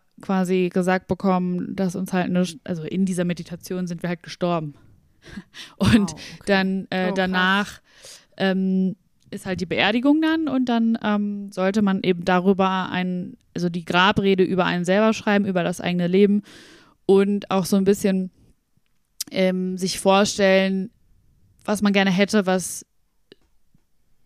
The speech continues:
Speaker 1: die oder der Rednerin sagen würde.
Speaker 2: Mhm.
Speaker 3: Mhm.
Speaker 1: Und das war
Speaker 2: Ich
Speaker 1: krass.
Speaker 2: Das ist richtig krass.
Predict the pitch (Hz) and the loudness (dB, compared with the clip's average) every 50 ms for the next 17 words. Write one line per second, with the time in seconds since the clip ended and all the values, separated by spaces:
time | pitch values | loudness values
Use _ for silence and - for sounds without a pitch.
0 | _ - - 208 208 202 196 185 185 175 185 180 175 170 185 196 190 - 190 185 | _ -4 -2 2 4 4 6 4 4 2 2 0 0 0 -2 -2 -2 -2 -2 -2
1 | 180 - - 180 175 180 180 175 - - - - 185 180 190 202 190 160 160 160 | -2 -2 -2 -4 -4 -4 -4 -6 -8 -8 -6 -2 0 2 2 2 2 0 -2 -2
2 | 160 - 165 170 _ _ _ _ _ _ _ _ _ _ _ _ - 214 202 190 | -2 -4 -8 -10 _ _ _ _ _ _ _ _ _ _ _ _ -16 -14 -12 -12
3 | 190 196 214 _ _ _ _ _ _ _ _ _ _ _ _ _ _ _ _ 240 | -14 -16 -20 _ _ _ _ _ _ _ _ _ _ _ _ _ _ _ _ -12
4 | 220 214 214 214 208 202 208 226 233 - - - _ - - - 196 175 208 208 | -10 -10 -8 -8 -10 -10 -12 -14 -16 -18 -20 -20 _ -20 -14 -8 -4 -2 -2 0
5 | 294 349 320 - - 180 160 - - - - - - - _ _ _ _ _ _ | 0 -2 -2 -2 -4 -4 -4 -6 -6 -12 -18 -18 -20 -20 _ _ _ _ _ _
6 | _ _ _ - 175 156 165 165 - - 175 180 180 - 165 151 _ - - 147 | _ _ _ -20 -18 -16 -16 -18 -18 -16 -16 -16 -16 -16 -18 -20 _ -18 -18 -18
7 | 160 165 - - _ | -18 -18 -20 -20 _